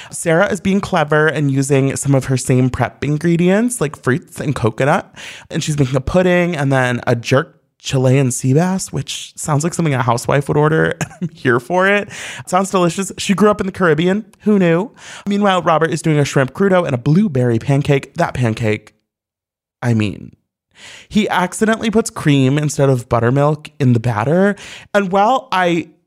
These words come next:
constantly am touting my lack of skills in the kitchen, I do feel like this is something I would have picked up on.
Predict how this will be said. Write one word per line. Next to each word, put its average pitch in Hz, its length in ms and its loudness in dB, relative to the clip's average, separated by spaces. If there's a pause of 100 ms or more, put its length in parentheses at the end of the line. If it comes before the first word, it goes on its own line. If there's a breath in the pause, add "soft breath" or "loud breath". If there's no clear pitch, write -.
constantly 170 640 0
am 123 140 2
touting 151 500 0
my 139 100 2
lack 127 340 -2
of 127 100 0
skills 123 360 2
in 131 80 -2
the 117 60 -2
kitchen, 156 540 0 (340 loud breath)
I 170 80 0
do 170 320 0
feel 196 240 0
like 147 160 2
this 147 180 -2
is 143 100 -2
something 131 320 0
I 120 80 2
would 117 140 2
have 110 160 0
picked - 240 -8
up 107 180 -2
on. 107 220 0